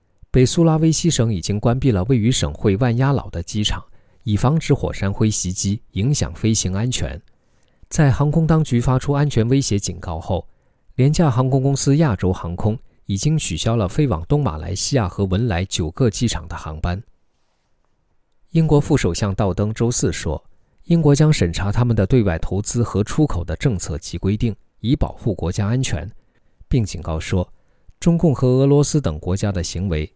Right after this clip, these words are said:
对全球经济造成威胁。道登在伦敦查塔姆研究所智库发表演讲时说，全球化暴露了经济一体化的安全风险，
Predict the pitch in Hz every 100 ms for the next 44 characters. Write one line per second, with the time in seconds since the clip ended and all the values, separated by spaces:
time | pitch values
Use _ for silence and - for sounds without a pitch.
0 | _ - 113 - 104 143 98 104 120 123
1 | 98 - 82 - 90 101 120 - 60 -
2 | - _ _ _ _ _ _ - - 156
3 | 160 160 151 110 127 139 143 110 117 135
4 | 135 82 85 113 131 131 82 80 - 104
5 | - 90 110 110 85 78 120 104 - -
6 | 78 - 87 87 - _ _ _ - -
7 | 147 170 139 139 120 120 120 104 90 80
8 | - 135 - 113 151 - 80 - 85 73
9 | 120 123 90 95 117 123 65